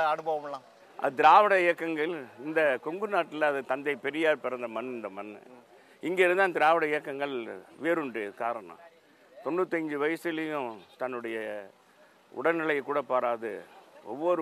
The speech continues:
Speaker 2: ஊராக போய் இந்த நாட்டுல இருக்கிற ஏற்றத்தாழ்வுகளை எடுத்தும் நம்ம இடத்திற்கு அறியாமையை போக்குவதற்கும் பாடுபட்ட அந்த தந்தை பெரியார் பிறந்த மண்ணில் இருக்கிற மக்கள் ரொம்ப பாசமானவங்க, ரொம்ப ரொம்ப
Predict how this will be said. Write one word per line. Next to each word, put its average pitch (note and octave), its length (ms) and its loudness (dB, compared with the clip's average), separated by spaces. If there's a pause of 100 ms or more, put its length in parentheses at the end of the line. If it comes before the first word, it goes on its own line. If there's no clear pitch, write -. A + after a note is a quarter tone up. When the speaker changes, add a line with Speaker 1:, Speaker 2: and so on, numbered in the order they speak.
(120)
Speaker 2:
ஊராக C#3+ 300 2 (120)
போய் A#2+ 220 -4 (920)
இந்த C3 120 -2 (100)
நாட்டுல D3+ 380 0
இருக்கிற A#2+ 240 -4 (580)
ஏற்றத்தாழ்வுகளை B2 640 -4 (340)
எடுத்தும் A2 340 -14 (520)
நம்ம C3 200 0
இடத்திற்கு B2+ 440 -2
அறியாமையை C3+ 500 -4 (100)
போக்குவதற்கும் A2+ 640 -8
பாடுபட்ட A2 460 -6
அந்த F#2+ 200 -14
தந்தை A#2+ 260 -8 (100)
பெரியார் C3 360 -4
பிறந்த A2 320 -8
மண்ணில் A2 360 -10
இருக்கிற G2+ 200 -14 (120)
மக்கள் C3 260 -12 (460)
ரொம்ப E3 280 -2
பாசமானவங்க, D#3 800 2 (640)
ரொம்ப E3+ 280 2
ரொம்ப F#3 160 2